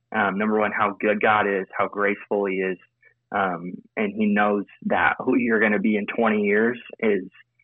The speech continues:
um, gonna change a world. So there's gonna be moments of hurt, trials, um, but we, we find freedom through that with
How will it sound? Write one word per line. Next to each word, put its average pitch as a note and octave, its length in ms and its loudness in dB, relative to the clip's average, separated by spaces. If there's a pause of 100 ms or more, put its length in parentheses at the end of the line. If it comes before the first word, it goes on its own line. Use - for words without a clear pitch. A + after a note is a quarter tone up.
(160)
um, G#2 240 0
gonna G2+ 200 2
change G#2+ 300 2
a G#2 80 4
world. G#2 440 2 (340)
So G2+ 400 2
there's G#2+ 160 0
gonna G2+ 180 2
be G2 120 -2
moments G2 360 -2
of G2+ 160 -2
hurt, G#2+ 220 4 (100)
trials, G2 540 2 (600)
um, G2 320 -6 (160)
but A2 200 2
we, G#2+ 200 -2 (220)
we A2 140 0
find C3 300 2
freedom C3+ 320 4
through G#2+ 160 0
that G#2 220 2
with G2 180 -4